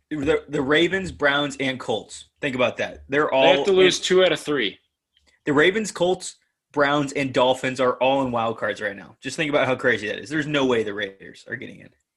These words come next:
Speaker 2: I mean, I'm pretty sure they have to win two. All three of them have to win two out of three.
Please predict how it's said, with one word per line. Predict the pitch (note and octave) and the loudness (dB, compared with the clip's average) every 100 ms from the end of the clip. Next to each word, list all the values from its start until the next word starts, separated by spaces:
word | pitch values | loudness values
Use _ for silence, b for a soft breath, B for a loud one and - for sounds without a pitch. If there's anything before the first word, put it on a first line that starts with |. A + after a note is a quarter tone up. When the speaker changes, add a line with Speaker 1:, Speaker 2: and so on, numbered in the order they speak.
| _ _ _ _ _ _ - | _ _ _ _ _ _ -4
Speaker 2:
I | C3+ | -2
mean, | C#3+ C3 A2+ - D3 | 0 -2 -4 -12 -6
I'm | C#3 | -6
pretty | C#3 F3 | -2 0
sure | F#3 F3 D#3+ | 0 0 0
they | C#3+ | 0
have | C#3 | -2
to | C3+ | -4
win | B2+ A#2+ | -6 -6
two. | C3+ - | -8 -8
All | D3+ D3 | 0 0
three | D#3 F3 | 2 -4
of | E3+ | -2
them | D3+ | -2
have | C#3+ | -4
to | D3 | -4
win | C3 | -6
two | B2 C3 | -4 -4
out | A2+ | -4
of | |
three. | - G2+ | -6 -8